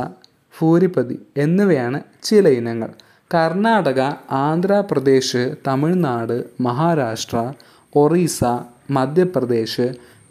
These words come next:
ഗുജറാത്ത് എന്നീ സംസ്ഥാനങ്ങളിൽ സപ്പോട്ട വാണിജ്യ അടിസ്ഥാനത്തിൽ കൃഷി ചെയ്യുന്നുണ്ട്. നന്നായി മഴ ലഭിക്കുന്ന ചൂടും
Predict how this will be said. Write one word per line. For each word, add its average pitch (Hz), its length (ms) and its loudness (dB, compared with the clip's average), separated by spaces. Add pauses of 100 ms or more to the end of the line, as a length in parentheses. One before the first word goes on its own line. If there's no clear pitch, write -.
ഗുജറാത്ത് 135 600 0 (300)
എന്നീ 165 260 2 (240)
സംസ്ഥാനങ്ങളിൽ 151 840 0 (400)
സപ്പോട്ട 151 480 2 (360)
വാണിജ്യ 165 520 0 (200)
അടിസ്ഥാനത്തിൽ 127 540 -4 (280)
കൃഷി 147 340 -6
ചെയ്യുന്നുണ്ട്. 113 440 -4 (720)
നന്നായി 196 580 2 (220)
മഴ 143 120 0 (200)
ലഭിക്കുന്ന 147 460 0 (560)
ചൂടും 156 460 4